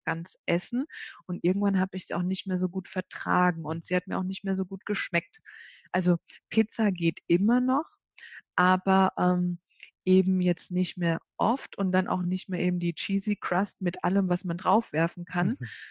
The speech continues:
Speaker 1: Ähm, das hat sich doch auch vom Geschmack her verändert. Also wie gesagt, ich mach dann auch selber oder wie gesagt, da gibt's ja Blitzpizza und wie das
Speaker 2: Ja.
Speaker 1: alles heißt.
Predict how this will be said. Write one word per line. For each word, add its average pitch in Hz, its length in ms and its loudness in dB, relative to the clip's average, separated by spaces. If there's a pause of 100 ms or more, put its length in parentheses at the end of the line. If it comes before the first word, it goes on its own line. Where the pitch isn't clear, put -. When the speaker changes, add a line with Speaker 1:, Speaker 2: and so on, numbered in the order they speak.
(260)
Speaker 1:
Ähm, 185 280 2
das 180 200 -6
hat 196 120 -4
sich - 200 -8
doch 196 160 -2
auch - 140 -4
vom 180 180 -16
Geschmack 185 480 -2
her 165 140 2
verändert. 175 460 0
Also 165 200 -2
wie 170 80 -4
gesagt, - 300 -4
ich - 120 -16
mach 170 180 -6
dann 175 200 -8
auch - 140 -6
selber 202 460 2
oder 170 220 2
wie 165 80 -2
gesagt, - 260 -14
da 160 60 -8
gibt's - 240 -18
ja 170 80 -2 (100)
Blitzpizza 190 720 0
und 180 260 0
wie 208 160 4
das 185 180 -2
Speaker 2:
Ja. - 40 -6
Speaker 1:
alles 170 360 -4
heißt. 175 280 -2